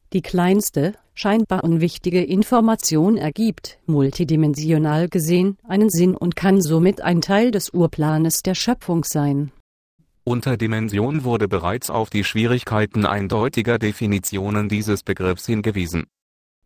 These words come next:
Speaker 2: Somit entzieht sich auch die Multidimensionalität einem exakten Zugriff. Keinesfalls sollte man sie unbedacht auf mathematisch-physikalische Dimensionen beziehen.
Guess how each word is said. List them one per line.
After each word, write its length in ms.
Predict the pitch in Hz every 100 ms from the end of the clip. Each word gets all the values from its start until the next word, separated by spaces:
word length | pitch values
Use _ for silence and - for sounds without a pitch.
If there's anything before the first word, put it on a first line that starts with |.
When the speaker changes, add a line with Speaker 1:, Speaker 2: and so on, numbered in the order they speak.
| -
Speaker 2:
Somit 400 | - 107 131 -
entzieht 380 | 117 - 117 -
sich 240 | 110 120
auch 180 | 104 -
die 160 | 107
Multidimensionalität 1500 | 95 98 98 107 110 110 113 104 110 104 92 87 87 101 101
einem 260 | - 101 98
exakten 540 | 107 - 117 - -
Zugriff. 580 | 110 135 101 78 71 - - _ _ -
Keinesfalls 680 | 98 98 101 - 101 120 -
sollte 380 | 113 110 107
man 240 | 104 104 101
sie 180 | 95 -
unbedacht 640 | 120 113 95 98 123 -
auf 180 | 101 -
mathematisch-physikalische 1600 | 98 92 101 95 101 101 101 - 101 90 95 98 107 110 107 120
Dimensionen 800 | 107 110 110 95 92 101 98 92
beziehen. 540 | 117 - 107 80 76